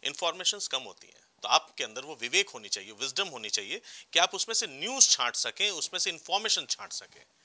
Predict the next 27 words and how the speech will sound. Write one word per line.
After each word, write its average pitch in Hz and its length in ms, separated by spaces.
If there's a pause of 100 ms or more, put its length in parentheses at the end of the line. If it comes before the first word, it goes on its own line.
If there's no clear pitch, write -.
(220)
क्योंकि 156 160
वो 196 120
इन्फॉर्मेशन 156 640 (180)
इंपॉर्टेंट - 420
होने 92 160
वाला 85 220
है। 85 100 (400)
इसीलिए 311 500 (440)
उन्होंने 269 260
दो 220 260
तीन 285 220
चीज़ों 190 260
को 170 120
कहा, 95 360 (260)
कवर 127 180
पेज, - 540 (500)
दूसरी 233 380
बात 101 400 (100)
एडिटोरियल्स 262 580
को 262 80
भी 233 100
पढ़ने 311 320
पर - 180
उन्होंने 131 420
बराबर 120 500
जोर 120 220
दिया। - 260